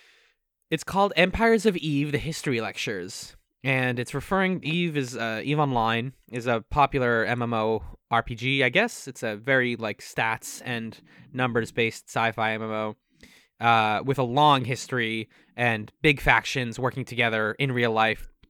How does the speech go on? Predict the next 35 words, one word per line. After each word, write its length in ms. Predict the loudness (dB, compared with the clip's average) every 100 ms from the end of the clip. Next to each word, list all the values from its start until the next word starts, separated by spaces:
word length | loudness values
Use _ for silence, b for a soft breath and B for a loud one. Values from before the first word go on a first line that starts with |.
| -12
making 460 | -2 0 2 0 2
real-time 460 | 2 2 -2 -2
wars 260 | -2 -4 -6
and 80 | -8
conflict 360 | -6 -6 -6
happen 260 | -6 -6 -8
in 80 | -10
this 120 | -10
video 200 | -10 -10
game. 300 | -12 -14 -18 -20 b b b b b
And 140 | -4
this 100 | -2
guy, 280 | 2 4 6
Andrew 280 | 4 2 0
Gruen, 440 | 0 2 2 0
a 40 | -2
couple 240 | -4 -4
years 300 | -2 -4 -4
ago 220 | -4 -4
wrote 200 | -4 -6
this 120 | -8 -4
book 280 | 0 0
called 300 | 0 0 0
Empires 340 | 0 0 0 0
of 100 | -2
Eve, 280 | -4 -6 -6
which 200 | -6 -6
is, 100 | 0
like, 260 | 0 0 _ b b b
a 640 | 2 4 4 0 -2 -6 -8
chronological 640 | 0 2 4 6 4 2 -2
textbook 500 | -2 -2 0 0 0
of, 560 | 2 2 2 -4 -10 -20 _ _ _ _
uh, 340 | 0 2 2 -2
the, 540 | -2 -2 -2 -6